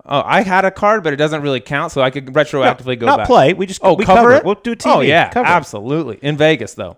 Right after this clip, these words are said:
Speaker 2: Yes, of course.
Speaker 1: Mandatory.
Speaker 2: Uh, but a lot of cool stuff. I mean,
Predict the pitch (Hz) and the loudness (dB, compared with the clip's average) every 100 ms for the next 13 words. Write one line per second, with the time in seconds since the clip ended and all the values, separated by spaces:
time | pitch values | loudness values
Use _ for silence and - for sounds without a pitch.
0 | _ 180 143 - - 135 139 123 113 101 | _ -4 -4 -6 -12 -4 -4 -4 -8 -10
1 | 92 - _ 131 123 113 98 127 - 87 | -10 -16 _ -4 -2 -2 -4 -8 -8 -6
2 | 190 190 135 151 123 143 120 135 135 | 2 4 4 0 -2 0 0 -2 -4